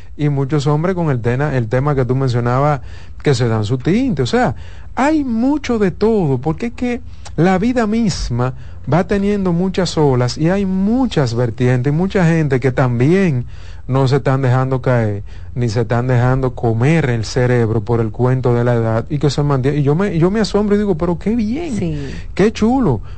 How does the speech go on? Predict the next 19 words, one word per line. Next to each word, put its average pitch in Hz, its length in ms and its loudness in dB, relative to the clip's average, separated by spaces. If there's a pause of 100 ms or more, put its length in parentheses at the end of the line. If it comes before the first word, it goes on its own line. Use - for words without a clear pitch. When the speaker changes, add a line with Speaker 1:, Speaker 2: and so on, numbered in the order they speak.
(100)
Speaker 1:
Muchísimos 196 640 0
hombres 196 340 2
ya, 180 240 2
década 175 380 2
cuarenta, 139 560 2
década 151 360 2
cincuenta, 120 640 0
que 123 80 0
andan 139 260 0
con 160 140 0
sus 151 200 0
hijos 131 280 4 (480)
y 123 160 4
andan 131 400 2
y 139 80 2
no 123 160 2
andan 165 240 2
de 165 120 2
que 139 320 2